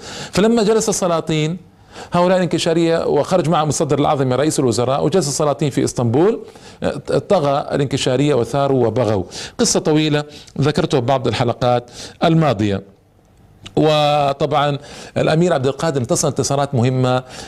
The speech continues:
وأخذ بعض الموانئ على ساحل بحر الأبيض المتوسط،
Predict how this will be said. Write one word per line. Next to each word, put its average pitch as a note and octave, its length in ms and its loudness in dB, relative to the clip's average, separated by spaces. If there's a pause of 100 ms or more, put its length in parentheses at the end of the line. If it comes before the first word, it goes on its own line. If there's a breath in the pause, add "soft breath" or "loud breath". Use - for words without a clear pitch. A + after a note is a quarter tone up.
وأخذ B2 1700 0
بعض A#2+ 280 0
الموانئ B2+ 640 0
على A#2 460 0
ساحل B2 320 -2
بحر A#2 180 -4
الأبيض B2 220 0
المتوسط، B2 540 0